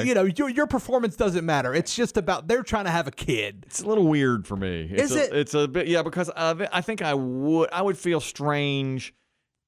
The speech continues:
Speaker 1: not having a relationship with the kid or having a relationship with the kid. You know, it'd be
Speaker 2: Yeah.
Speaker 1: like, uh, I would not wanna be put
Speaker 2: But you
Speaker 1: myself in
Speaker 2: get
Speaker 1: that
Speaker 2: to,
Speaker 1: situation.
Speaker 2: you get to, it's, it's, it's a totally just, you know,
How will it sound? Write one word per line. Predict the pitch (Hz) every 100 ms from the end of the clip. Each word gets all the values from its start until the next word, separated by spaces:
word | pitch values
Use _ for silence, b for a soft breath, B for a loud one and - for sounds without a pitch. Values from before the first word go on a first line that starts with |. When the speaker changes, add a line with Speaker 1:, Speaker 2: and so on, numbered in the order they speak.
| _ _ -
Speaker 1:
not | 139 143 165 151
having | 156 156
a | 151
relationship | 160 156 143 143
with |
the | 143
kid | 180 190
or | 180 196
having | 180 214 185 131
a |
relationship | 104 101 92 90 101 87
with | 87
the | 82
kid. | - 87 85
You | 131
know, | 147
it'd | 147
be | -
Speaker 2:
Yeah. | -
Speaker 1:
like, | 131 127 131
uh, | 127 -
I | 156
would | 170 165
not | 147 117
wanna | 117 107
be | 101
put | - 123
Speaker 2:
But | 104 -
you | -
Speaker 1:
myself |
in |
Speaker 2:
get | 269
Speaker 1:
that | -
Speaker 2:
to, | 208
Speaker 1:
situation. | 208
Speaker 2:
you | 208
get | 214
to, | 196 -
it's, | 165 - -
it's, | 147 -
it's | 139 131 139
a | 117
totally | - 196 190 185 180 160 139
just, | 139 120 -
you | 135 123
know, | 107